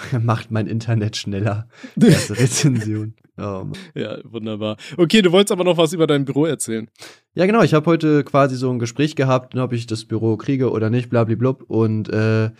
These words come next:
Speaker 1: ja, äh, ich krieg's tatsächlich. Und, äh, ich weiß
Speaker 2: Mhm.
Speaker 1: nicht, ob das bei dir auch so ist, aber ich finde, wenn man so, sag ich mal, so neue Leute kennenlernt, also gerade in so einem, ich sag mal so eher so Arbeitsverhältnis oder so,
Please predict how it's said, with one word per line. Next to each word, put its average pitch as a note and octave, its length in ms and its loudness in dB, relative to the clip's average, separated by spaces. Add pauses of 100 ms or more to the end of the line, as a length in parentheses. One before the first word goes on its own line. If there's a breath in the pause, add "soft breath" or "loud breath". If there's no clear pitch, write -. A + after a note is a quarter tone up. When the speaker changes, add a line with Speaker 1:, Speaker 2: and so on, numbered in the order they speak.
(680 soft breath)
Speaker 1:
ja, C3+ 360 4 (120)
äh, C3+ 240 4
ich B2 120 -2
krieg's G3 220 -4
tatsächlich. B2 640 0 (280)
Und, A#2+ 240 2
äh, A#2 80 6
ich A#2 100 0
weiß B2 100 4
Speaker 2:
Mhm. - 20 6
Speaker 1:
nicht, E3+ 80 4
ob - 60 -4
das D3 100 -4
bei C3 100 2
dir B2 160 4
auch E3 80 2
so C3 140 0
ist, C#3 100 -2
aber A#2 140 0
ich A2+ 100 -2
finde, D#3 180 0
wenn B2+ 120 0
man B2 140 0
so, A2+ 420 0 (340)
sag B2 200 0
ich B2 60 0
mal, B2 100 0
so A2+ 100 -2
neue A#2 180 2
Leute B2 300 4
kennenlernt, A#2 420 0
also G#2+ 160 -2
gerade A#2 260 2
in G#2 200 -4
so G#2 140 -6
einem, A2 220 -4
ich G#2+ 80 -10
sag A2 140 -6
mal A2 80 -6
so G2 100 -8
eher G#2+ 140 -4
so G2 140 -12
Arbeitsverhältnis C#3 800 -2
oder A#2+ 180 -4
so, C3+ 280 -4